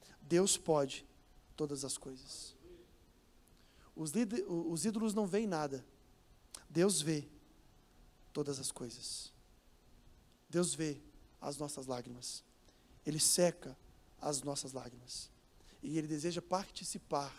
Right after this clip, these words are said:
da nossa vida. O tempo em que nós estamos vivendo, irmãos, não é fácil.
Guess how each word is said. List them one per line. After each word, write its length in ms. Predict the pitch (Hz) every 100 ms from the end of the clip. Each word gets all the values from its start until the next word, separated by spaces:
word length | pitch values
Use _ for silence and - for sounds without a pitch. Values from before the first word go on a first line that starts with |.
| - - - - - - - - - - - - -
da 120 | 143
nossa 260 | 131 -
vida. 300 | 135 - - - - - - - - - - - - - - _ - - - - - -
O 60 | -
tempo 260 | 196 214
em 40 | 208
que 100 | 180
nós 180 | 175
estamos 360 | 147 - 165 147
vivendo, 340 | 143 160 175
irmãos, 580 | 156 143 120 - - - - - - - - -
não 200 | 208 180
é 40 |
fácil. 540 | 147 - - - -